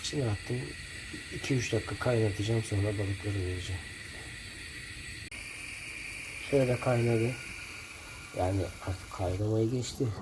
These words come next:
Artık içindeki suyu da bitti. Bir iki dakika daha fazla beklerse yanmaya başlayacak çünkü. Artık bu şekilde bayağı istenilen kıvama geldi.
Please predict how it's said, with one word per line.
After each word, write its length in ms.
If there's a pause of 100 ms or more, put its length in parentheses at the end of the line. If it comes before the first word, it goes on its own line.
(260)
Artık 220
içindeki 360
suyu 260
da 140
bitti. 380 (1800)
Bir 240
iki 180
dakika 260
daha 180
fazla 340
beklerse 480
yanmaya 440
başlayacak 540
çünkü. 220 (1120)
Artık 460
bu 60
şekilde 520 (2250)
bayağı 340
istenilen 540
kıvama 460
geldi. 400